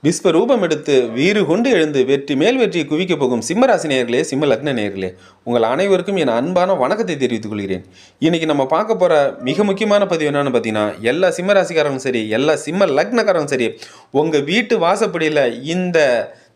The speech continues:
தீர்த்தத்தை நீங்க தெளிச்சீங்கன்னா, உங்க வீட்டுல பணமழை கட்டுக்கட்டா கொட்டும். சரிங்களா? அள்ள அள்ள குறையாத செல்வம் வந்து கொண்டே இருக்கும்.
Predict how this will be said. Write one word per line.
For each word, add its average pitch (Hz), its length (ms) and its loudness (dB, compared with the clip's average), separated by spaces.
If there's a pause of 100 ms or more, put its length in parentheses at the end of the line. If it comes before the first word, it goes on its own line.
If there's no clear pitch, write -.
தீர்த்தத்தை 208 520 2
நீங்க 151 180 -4
தெளிச்சீங்கன்னா, 147 600 -2 (420)
உங்க 127 340 2 (300)
வீட்டுல 147 540 0 (180)
பணமழை 175 640 2 (120)
கட்டுக்கட்டா 180 720 0
கொட்டும். 117 360 -8 (140)
சரிங்களா? 101 420 0
அள்ள 165 440 2
அள்ள 175 260 2
குறையாத 165 640 2
செல்வம் 139 520 -4 (100)
வந்து 120 320 0
கொண்டே 127 260 4
இருக்கும். 101 480 -2